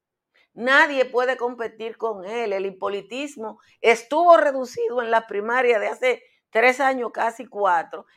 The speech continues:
y ahora está menos. Simple y llanamente es así. ¿Eso da brega entenderlo? Sí, da brega. Pero es así.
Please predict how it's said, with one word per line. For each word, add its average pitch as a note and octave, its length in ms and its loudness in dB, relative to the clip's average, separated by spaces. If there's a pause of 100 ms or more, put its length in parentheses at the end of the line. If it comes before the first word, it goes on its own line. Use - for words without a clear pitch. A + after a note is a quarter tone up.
y D#4 120 -6
ahora C#4+ 300 2
está C#4+ 320 -4
menos. C#4 840 -10 (2000)
Simple F4 420 -6
y E4 40 -4
llanamente F4 480 -4
es E4 160 -2
así. D#4+ 280 -12 (140)
¿Eso F4 260 -4
da F4+ 140 4
brega F4 240 -6
entenderlo? C#4+ 720 -8
Sí, C4 360 -8
da A3 160 -2
brega. D3 520 -14 (1600)
Pero C4 240 2
es G#3 100 -2
así. - 420 -8